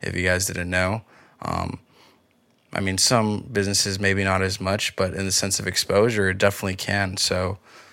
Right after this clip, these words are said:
uh, it's limitless. Um, being able to prospect, though, is, uh, pre-qualifying the client. Make sure it's a client that you do wanna work with before actually,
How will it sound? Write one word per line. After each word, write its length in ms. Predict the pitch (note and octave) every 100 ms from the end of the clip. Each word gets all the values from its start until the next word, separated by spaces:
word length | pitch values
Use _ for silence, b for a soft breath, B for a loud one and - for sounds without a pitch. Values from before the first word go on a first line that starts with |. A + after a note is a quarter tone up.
| B B -
uh, 220 | F2 F2+ C3+ - _
it's 180 | G#2+ -
limitless. 600 | G#2 D#3+ F#2 E2+ - - B B B
Um, 200 | F2 F#2
being 200 | G2 B2+
able 140 | D#3+ D#3
to 80 | D3
prospect, 640 | - G2+ G#2 - G2 G2
though, 340 | F#2 F2+ F#2 F#2 B B
is, 340 | - G2+ G2 -
uh, 240 | F#2 F2+ -
pre-qualifying 680 | - F#3 - - - - -
the 60 | -
client. 280 | - G2 -
Make 140 | A#2
sure 160 | - A2+
it's 140 | G#2+
a 40 |
client 300 | - - G2 F#2+
that 140 | F2
you 140 | E2+
do 200 | G2+ G#2
wanna 220 | G2 F#2 F#2
work 260 | G2+ F#2+
with 160 | G2+ G#2
before 380 | - - G#2+ F#2+
actually, 600 | F#2+ G2 - G2 F#2+ G2